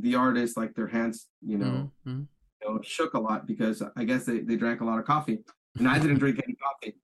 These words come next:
Speaker 1: all right? And I was younger, obviously. And, and still my hands are steady. Like, I,
Speaker 2: Mm.
Speaker 1: I, I could have been a surgeon. But anyway, so, uh, sometimes I'm like, "I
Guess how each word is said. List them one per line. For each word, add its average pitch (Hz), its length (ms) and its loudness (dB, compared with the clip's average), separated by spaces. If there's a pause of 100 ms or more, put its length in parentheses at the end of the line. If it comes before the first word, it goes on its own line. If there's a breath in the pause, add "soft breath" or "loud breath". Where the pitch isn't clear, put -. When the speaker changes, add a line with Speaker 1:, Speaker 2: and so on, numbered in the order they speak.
Speaker 1:
all 113 80 -2
right? 127 180 4
And 135 140 6
I 139 80 6
was 139 160 6
younger, 135 300 4
obviously. 120 340 2
And, 151 80 4
and 165 240 2
still 202 260 0
my 139 140 2
hands 135 300 0
are 120 80 -2
steady. 117 400 -2
Like, 110 180 -2
I, 131 400 2
Speaker 2:
Mm. 113 420 -4
Speaker 1:
I, - 60 0
I 262 40 4
could - 380 -14
have - 80 -8
been 139 120 4
a 127 40 4
surgeon. 110 420 0 (180)
But 123 160 2
anyway, 127 280 6
so, 107 380 -2
uh, - 240 -16 (320)
sometimes 135 320 2
I'm 123 160 2
like, 113 140 -2
"I - 100 -20